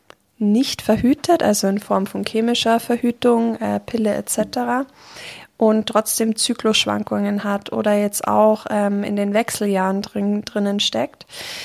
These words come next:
und einfach spürt, das sind gewisse Symptome,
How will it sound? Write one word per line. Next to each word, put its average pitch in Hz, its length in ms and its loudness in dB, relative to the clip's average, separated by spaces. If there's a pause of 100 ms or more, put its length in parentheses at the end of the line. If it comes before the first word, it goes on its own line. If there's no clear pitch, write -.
(260)
und 214 440 4
einfach 214 260 0
spürt, 220 720 0
das 196 180 4
sind 214 160 2
gewisse 208 340 -2
Symptome, 220 840 0